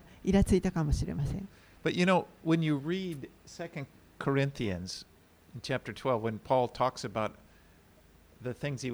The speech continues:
Speaker 2: he talks about being in a shipwreck. I, I
Speaker 1: Yeah.
Speaker 2: don't remember. I think it was like three times he'd been, he had experienced shipwrecks.
Speaker 1: でも、第二コリント人への手紙を見、見ますと、あの、パウロがあった、自分があったこの様々な災難について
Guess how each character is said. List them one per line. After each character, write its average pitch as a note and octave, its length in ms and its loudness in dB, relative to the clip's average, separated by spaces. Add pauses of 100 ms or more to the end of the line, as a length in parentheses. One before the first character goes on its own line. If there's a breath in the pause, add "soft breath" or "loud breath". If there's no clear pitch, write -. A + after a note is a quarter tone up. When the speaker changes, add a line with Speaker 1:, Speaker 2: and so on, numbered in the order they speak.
Speaker 2:
he C3 100 -6
talks - 280 0
about B2+ 240 0
being D#3 240 0
in B2 140 -2
a G#2 80 -2
shipwreck. - 960 -8 (960 loud breath)
I, A2 60 -4
I - 40 -4
Speaker 1:
Yeah. - 140 -4
Speaker 2:
don't A2+ 180 -12
remember. G#2 300 -10
I G2+ 80 -6
think A#2+ 160 -12
it G2+ 40 -10
was F#2+ 100 -10
like F#2 140 -12 (120)
three C#3+ 220 -6
times G#2 500 -6
he'd B2+ 220 -8
been, A#2+ 380 -4
he B2+ 100 -6
had A#2 100 -4
experienced A#2 640 -6
shipwrecks. - 680 -8 (280 soft breath)
Speaker 1:
で A3 80 4
も、 G#3+ 100 10
第 C4 180 8
二 D4 120 2
コ D4+ 100 4
リ D#4+ 100 4
ン D#4 60 0
ト D#4 160 4
人 - 220 4
へ F3+ 40 8
の F3 80 2
手 F#3 140 4
紙 F#3 220 4
を - 20 6
見、 F#3 240 6 (140)
見 F#3+ 100 6
ま G3 180 6
す - 140 0
と、 G#3 300 2 (240 loud breath)
あ F3+ 100 0
の、 E3+ 160 0
パ A3+ 200 6
ウ G#3+ 40 4
ロ F3 140 2
が D#3 260 0 (140)
あ G3 80 4
っ G3 60 6 (100)
た、 - 180 -2
自 E3+ 180 2
分 F#3+ 200 6
が G3 120 4
あ B3 40 6
っ B3+ 60 0 (100)
た E3 260 4 (100)
こ D#3+ 120 0
の E3+ 80 4
様 F#3 280 6
々 E3+ 400 0
な D#3 140 0
災 F#3 240 6
難 F#3 200 4
に D#3+ 100 2
つ - 120 2
い E3 60 6
て - 220 -2